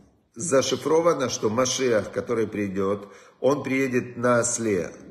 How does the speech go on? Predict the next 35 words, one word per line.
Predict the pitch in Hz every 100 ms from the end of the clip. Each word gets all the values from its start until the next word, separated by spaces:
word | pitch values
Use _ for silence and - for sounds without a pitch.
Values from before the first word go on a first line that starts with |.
| - -
И | 107 113
этот | 110 117 123 120
осёл, | 120 - 160 165 156 - 104 95
ну, | 135 120 92 - -
вот | 110 104
смотрите, | 113 120 117 95
это | 98 113
же | 104
написано | 104 101 107 104 101 95 - - -
три | 98
тысячи | - 117 107 95 107 90
триста | - 104 101 101
тридцать | 95 98
четыре | - - 95
года | 95 92 95
назад, | 98 127 113
записана | 92 95 - 92
Тора. | 90 95 92 113 123 - - - _
А, | 87 95 98 - -
и, | 143 156 165 160
а | 120
события | 113 131 123 190 165 139
эти, | 123 123 113
когда | 104 107 107
Яков | 120 113 117
умирал, | 110 107 107 98
это | 131 135
было | 113 120
ещё | 110 - 107
до | 101
этого | 113 123 113 104 98 - -
за | 90 90 107 110 107 107 - -
где-то | - - 98 98
триста | - 107 101 -
лет. | 98 90 73